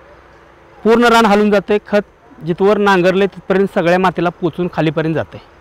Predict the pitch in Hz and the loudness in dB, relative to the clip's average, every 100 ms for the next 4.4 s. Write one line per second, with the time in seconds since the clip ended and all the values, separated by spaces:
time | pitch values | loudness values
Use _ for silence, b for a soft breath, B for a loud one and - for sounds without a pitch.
0 | - - - 190 233 254 226 240 240 233 | -20 -20 -6 -2 0 0 0 0 0 0
1 | 202 226 226 220 220 214 214 - 208 226 | 0 -2 0 2 2 2 0 0 0 0
2 | - 165 180 185 _ _ - 220 226 240 | -2 -4 -4 -8 _ _ -4 0 2 0
3 | 226 226 214 - 208 220 214 214 202 196 | 0 -2 -4 -2 0 0 -2 -2 0 0
4 | 185 160 143 143 | 0 0 -4 -8